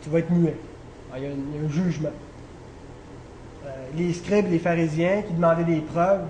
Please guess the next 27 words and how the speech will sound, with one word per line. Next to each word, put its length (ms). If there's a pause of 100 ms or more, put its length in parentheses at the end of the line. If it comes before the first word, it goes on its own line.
(100)
Prouve-nous 540
vraiment 300
que 100
t'es, 300
t'es 160
le 60
Messie, 580
fais 120
un 140
signe », 440
demandaient 240
des 160
signes, 180
des 140
miracles, 420
et 40
Jésus 420 (320)
leur 200
a 100
reproché 580
cela. 240 (1800)
Donc, 340 (2250)
<clears throat> 20 (680)
euh, 420 (680)
je 140
pense 260
que 320